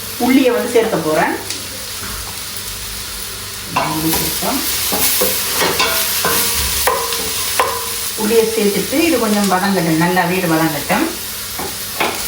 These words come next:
இனி நாங்க இந்த மரக்கறி எல்லாத்தையும் போட்டு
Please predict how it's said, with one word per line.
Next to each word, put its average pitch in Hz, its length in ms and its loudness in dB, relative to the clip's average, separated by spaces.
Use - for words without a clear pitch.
இனி 247 180 6
நாங்க 214 320 4
இந்த 214 240 4
மரக்கறி 202 560 4
எல்லாத்தையும் 190 340 0
போட்டு 214 440 4